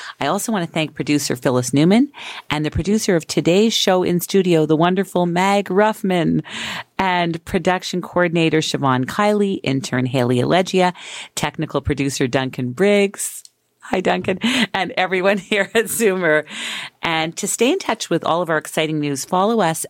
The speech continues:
at The Bliss Minute on Instagram and Facebook, or check out our magazine at findingyourbliss dot com. Doctor Mary Wong is gonna be having an article coming up soon in the magazine. Yes?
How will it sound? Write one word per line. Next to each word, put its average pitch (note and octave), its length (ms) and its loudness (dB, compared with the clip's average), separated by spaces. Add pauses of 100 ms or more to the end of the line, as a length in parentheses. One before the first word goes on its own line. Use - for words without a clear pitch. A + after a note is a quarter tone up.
at C#3 240 -4
The C3 80 -6
Bliss C#3+ 340 -2
Minute C#3+ 240 0
on B2+ 140 -2
Instagram F#3 520 -2
and C#3 140 -4
Facebook, B2 460 -2 (420)
or D#3+ 140 2
check F#3 280 -4
out E3+ 140 2
our D3 120 0
magazine D3 540 0
at - 80 -4
findingyourbliss C#3 680 -2
dot A#2+ 180 -2
com. D#3 300 0
Doctor C#3 240 -2
Mary C#3 260 0
Wong C#3 260 0
is C3 80 -6
gonna C3+ 140 -4
be C#3 80 -4
having C#3 260 -2
an C#3 80 -4
article C3+ 380 -2
coming C#3+ 300 0
up - 120 -2
soon D3 240 -2
in C#3 60 2
the C3+ 80 2
magazine. C3+ 540 2
Yes? D3 400 0